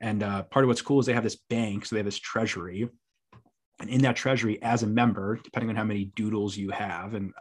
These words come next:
again, this goes back to, like, uh, I, I like to refer to N F Ts as expressive forms of equity. Like, I basically have a share in this brand,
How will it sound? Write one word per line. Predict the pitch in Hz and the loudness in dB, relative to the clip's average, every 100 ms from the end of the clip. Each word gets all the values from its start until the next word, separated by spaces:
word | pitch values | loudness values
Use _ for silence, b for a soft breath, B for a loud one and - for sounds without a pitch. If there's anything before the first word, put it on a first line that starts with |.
| - | -14
again, | 101 101 92 | -10 -8 -6
this | 101 | -6
goes | - 98 | -6 -8
back | 98 98 - | -8 -10 -8
to, | 98 | -8
like, | 92 92 - B B B B B - | -8 -12 -18 B B B B B -6
uh, | 107 - 120 | -4 0 2
I, | 135 | 4
I | |
like | 143 143 | 6 6
to | 131 | 4
refer | 123 - 123 | 2 2 2
to | 113 | 2
N | 110 113 | 2 -2
F | - | -2
Ts | 117 107 | -2 0
as | 104 98 95 - | 0 -4 -8 -10
expressive | - - - 117 113 - 113 - | -6 -6 -2 0 0 0 -2 -2
forms | 113 110 101 | -6 -4 -4
of | 98 | -8
equity. | - - 123 131 139 - - | -8 -4 -2 0 -2 -6 -8
Like, | 107 - - | -8 -8 -6
I | - | -2
basically | 123 120 123 | 0 2 0
have | 110 - | 0 -2
a | |
share | - - 101 92 101 131 - _ _ | -4 -2 -2 -2 -4 -6 -8 _ _
in | 113 113 107 - _ _ _ _ | -4 -2 -2 -6 _ _ _ _
this | 107 110 - - - - | -6 -4 -4 -10 -16 -6
brand, | - 233 95 85 104 | 0 0 -2 -6 -8